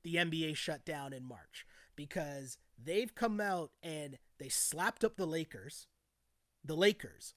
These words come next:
LeBron and the Lakers. And as a Raptors fan base, I know you guys all got to appreciate the fact of any time the Raptors lay the smackdown to a team led by LeBron James, that means something.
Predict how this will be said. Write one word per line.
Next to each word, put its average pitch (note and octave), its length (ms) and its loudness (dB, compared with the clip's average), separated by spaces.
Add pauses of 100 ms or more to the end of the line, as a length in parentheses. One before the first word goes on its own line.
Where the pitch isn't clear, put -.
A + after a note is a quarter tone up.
LeBron E3 480 4
and D3+ 140 -4
the C3+ 60 -6
Lakers. - 500 -14 (380)
And D#3 120 -2
as F3 160 6
a F#3 60 8
Raptors G#3 420 2
fan G#3+ 300 -2
base, E3 260 -4
I D#3 120 -4
know F#3+ 380 2 (300)
you E3 140 -10
guys F3+ 220 4
all F#3+ 180 4
got G3+ 180 0
to F#3+ 120 2
appreciate F3 680 10
the D3 80 -10
fact C#3+ 440 -4
of C3 80 -8 (160)
any A#3 340 0
time A3 360 0
the F#3+ 80 2
Raptors F#3+ 460 -2
lay G3 180 4
the F3+ 100 -2
smackdown G3 800 -2
to D3 160 -6
a D3 60 -6
team F#3+ 560 -6 (260)
led D#3+ 340 2
by E3+ 200 4
LeBron E3 500 -2
James, F3 560 -6 (640)
that F3 240 6
means F3+ 280 2
something. - 340 -8